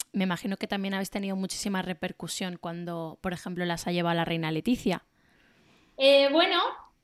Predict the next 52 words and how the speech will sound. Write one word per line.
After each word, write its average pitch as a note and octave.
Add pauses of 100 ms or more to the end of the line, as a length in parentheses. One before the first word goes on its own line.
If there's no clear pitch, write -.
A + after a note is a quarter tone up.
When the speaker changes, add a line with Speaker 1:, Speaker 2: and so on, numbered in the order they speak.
Speaker 2:
la A#3+
verdad B3
es E4
que, - (120)
a A#3
ver, C4
Mint E4+
and F#4+
Rose G4
es -
pequeño D#4
o -
es A#3+
grande, A#3+
depende A3+
con F3+
quién F#3
te -
compares, D#3+
¿no? G3+
Y G#3+
yo G3
creo G#3
Speaker 1:
Claro. F3
Speaker 2:
que G#3+
todos G#3+
tenemos -
un G#3+
poco, A3
cuando G3+
estás G3+
dentro A3+
de A3+
algo, A#3
verlo A3+ (460)
más A3+
pequeño A3+
de G#3+
lo G#3
que A3
es -
o G#3
ma-, A3
o, A3
o A3+
darle B3
menos C4
importancia G#3+
de A3+
la F3+
que -
tiene. E3+